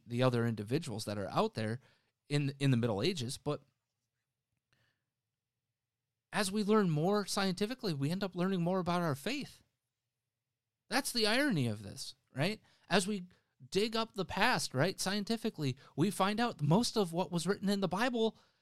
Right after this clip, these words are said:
is scientifically, historically proven. Like,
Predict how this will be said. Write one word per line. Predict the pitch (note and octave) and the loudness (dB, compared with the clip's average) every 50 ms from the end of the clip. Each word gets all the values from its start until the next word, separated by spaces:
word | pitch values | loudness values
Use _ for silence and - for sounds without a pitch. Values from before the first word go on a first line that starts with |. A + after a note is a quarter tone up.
| _ _ - | _ _ -2
is | G#3 G3+ - | -2 -2 -2
scientifically, | - - - - - A#3+ B3 C#4 C#4+ C#4 A3+ - C4+ - D4 C4+ - B3+ B3 G#3 | -2 -4 -4 -2 -2 0 0 0 0 0 0 0 0 0 -2 -6 -4 -2 0 0
historically | G#3 A3 - - C4+ C4+ C4+ C4 - B3+ B3 | 2 2 2 2 2 2 2 0 -2 -4 -6
proven. | G#3+ A3+ A#3 C4+ D4+ D#4+ C#4+ C4+ G3+ C3+ A2+ - - _ _ _ _ _ _ _ _ _ _ _ _ _ _ _ _ _ _ _ _ _ _ _ _ _ _ _ _ _ _ _ _ _ _ _ _ _ _ _ _ _ _ _ _ _ _ _ _ _ _ _ _ _ _ _ _ _ _ _ _ _ _ _ _ _ _ _ _ _ _ _ _ _ _ _ _ _ _ _ _ _ _ _ _ _ _ _ _ _ - | -4 0 2 4 4 4 6 4 4 4 2 -2 -10 _ _ _ _ _ _ _ _ _ _ _ _ _ _ _ _ _ _ _ _ _ _ _ _ _ _ _ _ _ _ _ _ _ _ _ _ _ _ _ _ _ _ _ _ _ _ _ _ _ _ _ _ _ _ _ _ _ _ _ _ _ _ _ _ _ _ _ _ _ _ _ _ _ _ _ _ _ _ _ _ _ _ _ _ _ _ _ _ _ 0
Like, | A3 G#3 - - | 0 0 0 -2